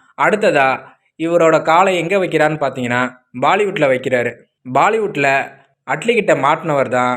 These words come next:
ஷாருக் கான் அவர்கள். ஷாருக் கான் கிட்ட ஒரு கதையை சொல்றாரு. அந்த கதையும் ஷாருக் கானுக்கு பிடிச்ச போகவே ஜவான்னு ஒரு படம் பண்றாங்க. இந்த படம் ஹிந்தி ஆடியன்ஸுக்கு புதுசா இருந்தாலும் அதே மசாலா தான், அதே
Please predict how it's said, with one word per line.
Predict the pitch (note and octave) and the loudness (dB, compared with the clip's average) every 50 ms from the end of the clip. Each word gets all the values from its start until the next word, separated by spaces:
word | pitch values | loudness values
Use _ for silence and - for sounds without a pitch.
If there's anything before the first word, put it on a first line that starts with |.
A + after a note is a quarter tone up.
| - - _ _ _ _ _ - | -6 -10 _ _ _ _ _ -2
ஷாருக் | F3+ E3+ F#3+ G3+ G3 - | 2 2 2 2 2 0
கான் | F#3 E3 D3+ C3+ | 0 0 0 0
அவர்கள். | G2+ - A#2 A#2 A2+ - - _ _ _ _ - | 0 0 -2 -4 -4 -6 -12 _ _ _ _ -4
ஷாருக் | - F3+ F3+ G#3+ A#3+ A#3+ | 0 2 2 2 2 2
கான் | A#3+ A3 F#3+ D#3 | -2 -2 -2 -4
கிட்ட | D3+ - C#3 C#3 C3+ A#2+ B2+ | -2 0 0 0 0 0 0
ஒரு | C#3 F#3 F#3+ | -2 -2 0
கதையை | - D3 D#3+ G3+ A3 | 0 0 2 0 0
சொல்றாரு. | G3+ - C#3+ - C#3+ C#3 C3+ B2+ B2+ B2 - _ _ _ | 0 -2 -2 0 2 2 2 2 2 0 -2 _ _ _
அந்த | - C#3+ E3 G3 A#3 A#3 | -4 -2 0 0 0 2
கதையும் | G#3+ F#3 E3+ D#3 D#3 D3+ D3 C#3+ - - | 2 2 2 2 2 0 0 -2 -6 -8
ஷாருக் | - E3+ E3 F3+ G3+ G#3+ G3+ G3 | -2 0 2 2 2 2 0 0
கானுக்கு | F3 E3 - B2+ D3+ | 0 0 -2 -4 -2
பிடிச்ச | E3+ F3+ F3+ F#3+ | -2 -2 -2 -2
போகவே | D#3+ D3+ C#3 B2+ B2 B2+ C3 B2 - B2 A#2+ | -2 -2 -2 0 0 0 -2 -2 -4 -4 0
ஜவான்னு | C#3+ D3+ E3 G3 G#3 G#3+ G#3 G3 E3+ | 0 2 4 4 2 2 2 2 2
ஒரு | C3+ | 2
படம் | B2+ D3 E3 E3 D3+ C#3+ | 2 0 0 0 0 -4
பண்றாங்க. | C#3 C3+ C#3+ C#3 C3 B2 A#2+ A2+ - _ _ _ _ _ _ _ _ _ - | -2 0 0 0 0 -2 -8 -10 -12 _ _ _ _ _ _ _ _ _ -4
இந்த | B2+ D3+ F#3 G3+ A#3 - | -2 -2 2 2 2 4
படம் | F#3+ E3+ D#3 D3+ D3+ D3+ C#3 | 4 2 2 2 0 -2 -4
ஹிந்தி | - - E3 F3+ G#3 A3 A#3 A3 | -8 -8 -6 -6 -4 -2 0 0
ஆடியன்ஸுக்கு | G3 F3+ E3+ D#3+ D3+ C#3+ - - D#3 C#3+ C#3 | 4 4 4 2 2 -2 -2 -2 -2 -2 0
புதுசா | - D#3+ E3+ G3 - - G3+ F#3 | -2 -4 -4 -4 0 2 4 4
இருந்தாலும் | E3+ D3 C#3 C3 B2+ C3 C3 C#3 C#3+ C3 - - | 4 2 0 0 0 0 0 0 -2 -4 -8 -8
அதே | - B2 C3+ D3+ F#3 G#3+ G#3+ | -4 -4 0 2 2 2 2
மசாலா | F#3 D#3+ D3+ - E3 D#3+ D#3 D3 C#3 | 2 0 0 2 2 2 2 2 0
தான், | B2+ C3+ C3+ C3+ C3 C3 - | 0 0 0 -2 -2 -4 -6
அதே | - B2 C3+ D3 F3+ | -4 -4 -2 0 2